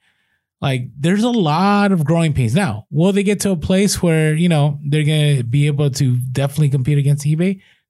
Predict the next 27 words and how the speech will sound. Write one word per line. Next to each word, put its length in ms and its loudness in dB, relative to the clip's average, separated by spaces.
Very 240 0
possible. 640 -4
But 320 -2
again, 540 -4
you 80 -4
know, 260 -2
if 120 -4
fees 400 -2
become 400 -2
something 380 -2
that 120 -2
holds 240 -2
you 80 2
back, 360 -2
then 400 -4
you're 180 -2
not 220 -2
seeing 180 -2
the 80 0
bigger 240 -2
picture 380 -2
of, 100 -2
like, 220 -2
"Hey, 320 -6
I'm 320 0
paying 580 2
literally 600 -2